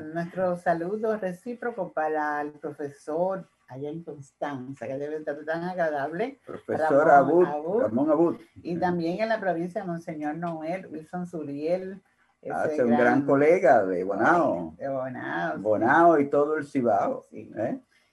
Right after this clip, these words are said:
Speaker 1: Eh, más adelante continuaremos con
Speaker 2: Muy
Speaker 1: otros
Speaker 2: bien, muy
Speaker 1: saludos.
Speaker 2: bien. Un saludo para todos ustedes, también los de las ondas hercianas.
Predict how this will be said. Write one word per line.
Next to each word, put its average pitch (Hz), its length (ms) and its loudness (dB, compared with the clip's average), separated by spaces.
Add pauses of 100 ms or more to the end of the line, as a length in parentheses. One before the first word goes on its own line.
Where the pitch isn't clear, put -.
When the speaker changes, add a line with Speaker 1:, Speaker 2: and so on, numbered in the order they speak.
(240)
Speaker 1:
Eh, 165 500 -2
más 208 160 -2
adelante 220 400 0
continuaremos 156 760 -6
con 147 160 -10
Speaker 2:
Muy 143 140 -4
Speaker 1:
otros 139 120 6
Speaker 2:
bien, 131 320 4
muy 135 120 2
Speaker 1:
saludos. 117 40 0
Speaker 2:
bien. 117 300 2
Un 117 100 -4
saludo 127 360 0
para 113 240 2
todos 123 300 -2
ustedes, 147 340 2
también 98 280 0
los 95 240 -2
de 87 280 -2 (440)
las 95 280 0 (340)
ondas 82 320 -8
hercianas. 131 600 -2